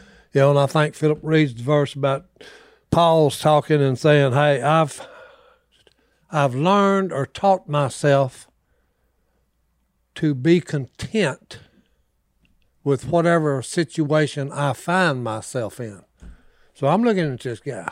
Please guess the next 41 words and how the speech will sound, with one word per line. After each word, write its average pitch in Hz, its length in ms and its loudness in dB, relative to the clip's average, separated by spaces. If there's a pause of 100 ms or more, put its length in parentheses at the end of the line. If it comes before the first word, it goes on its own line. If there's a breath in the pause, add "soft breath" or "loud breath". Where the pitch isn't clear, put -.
(140)
you 135 80 -8
know. 117 220 -10 (1200)
<clears throat> - 260 2 (720 loud breath)
And 131 200 0
Matt 190 260 2
had 156 220 0
told 202 320 6
me 143 180 2
before 135 600 0 (140)
we 143 260 -2
got 143 280 -2 (220)
and 123 200 -4
met 156 200 2
him 95 160 -10 (760)
that 135 300 -2
he 147 300 0
said, 139 200 -2
"You'll 180 160 4
be 190 160 0
talking 190 460 0
to 180 120 -2
him 175 180 0
in, 160 180 -2 (220)
for - 580 -8
a 127 60 -2
minute 143 400 -2 (180)
and 131 140 -8
everything 147 400 -4
will 143 80 -4
be 139 160 -2
cool," 151 480 -2
and 120 120 -6
he's 131 200 -6
there. 160 500 -2 (880)
And 123 140 -8
then, 143 440 -2 (240)
you 147 80 -4
know, 135 260 -2
it's 139 160 -8
like 143 180 -2
he, 131 220 -6